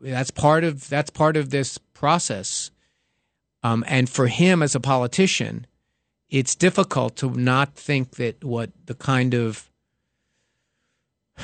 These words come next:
the kind of disclosure he's doing, the kind of openness that he's being is still limited. And I just hope that, I just hope he gets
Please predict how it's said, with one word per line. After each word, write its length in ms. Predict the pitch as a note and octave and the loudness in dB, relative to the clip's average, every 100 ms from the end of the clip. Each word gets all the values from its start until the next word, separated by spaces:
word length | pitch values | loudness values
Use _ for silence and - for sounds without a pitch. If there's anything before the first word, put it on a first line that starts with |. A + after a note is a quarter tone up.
| - - - | -14 -14 -4
the 60 | - | -2
kind 240 | - D#3 | 2 0
of 60 | C#3+ | 0
disclosure 600 | C3 - C3 C#3+ D3 C#3 | -4 -6 0 0 0 -2
he's 180 | A#2+ A#2+ | -4 -4
doing, 280 | C3 B2 A#2 | -2 -2 -4
the 80 | A2 | -8
kind 400 | - A#2+ A#2+ A2+ | -6 -4 -2 -2
of 420 | G#2+ G#2+ - _ _ _ _ _ _ _ - | -4 -8 -16 _ _ _ _ _ _ _ 4
openness 480 | D#3 D3+ C3 A#2 | 4 4 0 -2
that 80 | A2+ | -4
he's 160 | A2 G#2 | -6 -2
being 320 | A#2+ A#2+ A2+ | -2 0 -2
is 120 | G#2+ | -4
still 200 | - A#2+ | -4 -4
limited. 480 | G#2+ G#2+ G2+ F#2+ - _ _ _ _ | -4 -4 -4 -8 -18 _ _ _ _
And 140 | - B2 | -2 2
I 80 | D3 | 2
just 140 | D3 | 2
hope 180 | D3 B2+ | 2 0
that, 160 | B2 - | -6 -4
I 180 | C3 B2+ | -4 -2
just 180 | B2+ | -2
hope 180 | C#3 B2 | -2 -2
he 60 | A2+ | -2
gets 540 | A2 G#2+ - - - | -2 -4 -4 -6 -8